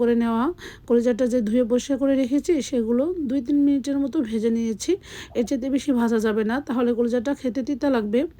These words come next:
এরপর ওই যে ব্লেন্ড করা মশলাগুলো দিয়েছি, এরপর দিয়েছি দুটা এলাচ, এক টুকরো, উম,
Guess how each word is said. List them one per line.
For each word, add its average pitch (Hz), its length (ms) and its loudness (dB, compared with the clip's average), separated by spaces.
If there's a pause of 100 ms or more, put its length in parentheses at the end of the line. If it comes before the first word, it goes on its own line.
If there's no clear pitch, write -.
(340)
এরপর 254 280 2
ওই 285 80 4
যে 254 180 2
ব্লেন্ড 240 260 2
করা 233 240 2
মশলাগুলো 226 460 0
দিয়েছি, 220 360 0 (160)
এরপর 220 240 0 (100)
দিয়েছি 233 240 -2 (140)
দুটা 233 220 -2 (120)
এলাচ, 226 300 2 (640)
এক 214 220 -6
টুকরো, 247 280 0
উম, 226 760 -2